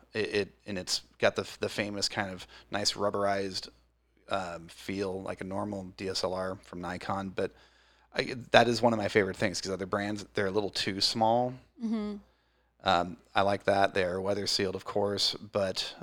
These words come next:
Speaker 1: um, can you relate to anything like that? I mean, uh, how do you, in-, you're
Speaker 2: Yeah,
Speaker 1: not, you're, you're, you're
Speaker 2: absolutely.
Speaker 1: not a large person,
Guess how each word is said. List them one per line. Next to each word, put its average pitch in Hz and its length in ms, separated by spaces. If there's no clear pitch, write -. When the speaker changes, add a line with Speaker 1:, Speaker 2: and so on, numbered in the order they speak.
Speaker 1:
um, 92 460
can 107 180
you 95 300
relate 92 360
to 104 180
anything 101 240
like 110 180
that? 113 220
I - 40
mean, 92 200
uh, - 180
how 101 160
do 104 80
you, 98 260
in-, 95 260
you're 151 120
Speaker 2:
Yeah, 196 160
Speaker 1:
not, 185 120
you're, 160 120
you're, 190 80
you're 156 120
Speaker 2:
absolutely. 147 240
Speaker 1:
not 165 180
a 165 40
large 147 440
person, 131 640